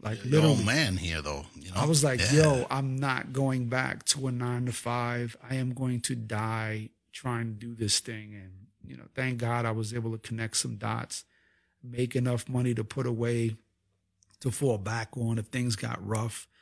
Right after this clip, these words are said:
Speaker 1: You understand? So, you know, you, you build it brick by brick. You know, I'm never comfortable. Even though I'm technically comfortable, I don't think that way. I think almost like I don't have anything.
Speaker 2: I noticed that most successful people,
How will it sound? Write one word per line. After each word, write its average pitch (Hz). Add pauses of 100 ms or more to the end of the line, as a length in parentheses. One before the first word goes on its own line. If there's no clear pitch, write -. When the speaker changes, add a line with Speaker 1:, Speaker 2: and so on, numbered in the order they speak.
(200)
Speaker 1:
You 135
understand? 160
So, 127 (360)
you 156
know, 143
you, 139
you 143
build 160
it 117
brick 139
by 123
brick. 110 (320)
You 117
know, 113
I'm 131
never 143
comfortable. 139 (320)
Even 135
though 135
I'm 110
technically 147
comfortable, 147
I 123
don't 131
think 131
that -
way. 82 (600)
I 117
think 139
almost 135
like 131
I 123
don't 123
have 120
anything. 104 (200)
Speaker 2:
I 98
noticed 101
that 98
most 101
successful 101
people, 92